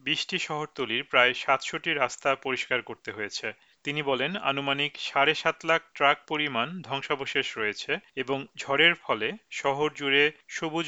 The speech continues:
বর্জ্য যা রয়েছে তা দিয়ে দুই মিটার উঁচু করে আশিটি ফুটবল মাঠ ভরাট করা সম্ভব হবে। পরিষ্কার পরিচ্ছন্নতা কর্মসূচি অব্যাহত থাকার মধ্যেই কুইন্সল্যান্ডের প্রিমিয়ার স্টিভেন মাইলস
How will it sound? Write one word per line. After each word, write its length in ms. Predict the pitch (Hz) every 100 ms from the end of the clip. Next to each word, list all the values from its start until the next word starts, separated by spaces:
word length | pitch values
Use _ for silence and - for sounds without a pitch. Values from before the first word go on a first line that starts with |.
| 139
বর্জ্য 300 | 127 123 127 135 127
যা 140 | 127 117
রয়েছে 420 | 120 135 - 110 139
তা 200 | - 120
দিয়ে 260 | 120 127 131 135 -
দুই 180 | 123 147
মিটার 360 | 160 170 185 175
উঁচু 300 | 156 143 160
করে 260 | - 131 170 220
আশিটি 480 | 151 135 - 170 170
ফুটবল 420 | - 143 127 135
মাঠ 240 | 131 127 127 -
ভরাট 300 | - 127 127
করা 260 | - 107 123
সম্ভব 360 | 143 131 123 110 107
হবে। 180 | 98 - _ _ -
পরিষ্কার 440 | 143 - - 156
পরিচ্ছন্নতা 640 | 156 151 - 170 165 175 170
কর্মসূচি 760 | 160 151 156 - 160 170 165
অব্যাহত 500 | 147 127 147 160 165
থাকার 400 | 165 143 - 151
মধ্যেই 440 | 147 143 123 113
কুইন্সল্যান্ডের 580 | 127 131 135 - 135 135
প্রিমিয়ার 540 | - 135 131 135 131 147
স্টিভেন 440 | - 160 151 160
মাইলস 480 | 139 110 110 -